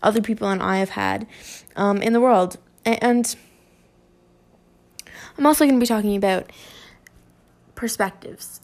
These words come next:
a lot. So the perspectives of people that may not think the same way as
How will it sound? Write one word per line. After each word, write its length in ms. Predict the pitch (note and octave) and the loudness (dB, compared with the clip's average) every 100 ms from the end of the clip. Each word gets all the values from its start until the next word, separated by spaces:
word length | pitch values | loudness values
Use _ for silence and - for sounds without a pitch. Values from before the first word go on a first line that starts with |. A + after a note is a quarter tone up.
| - | -10
a 60 | |
lot. 280 | G#3 - - _ _ _ _ | -8 -8 -12 _ _ _ _
So 400 | - A3 A3+ A3+ | -6 0 0 0
the 120 | G#3+ | -4
perspectives 600 | A3 - - B3+ B3+ A3 | -10 -4 0 0 0 -2
of 120 | G#3 G3+ | -2 -6
people 300 | G3+ G3 F#3+ | -8 -6 -2
that 360 | F#3+ F#3 F#3 - - - - _ _ _ _ _ - | 0 0 -2 -14 -20 -20 -20 _ _ _ _ _ -4
may 200 | A3 A3+ | 0 2
not 400 | A3 G3+ - _ | 2 2 -2 _
think 440 | - - A#3 A#3 | -8 -2 -2 -2
the 80 | A3+ | -6
same 320 | - A3 A3 | -6 -4 -2
way 280 | G#3+ G#3+ G#3 | -2 0 0
as 480 | - F#3+ F#3 - - | 0 -2 -4 -10 -14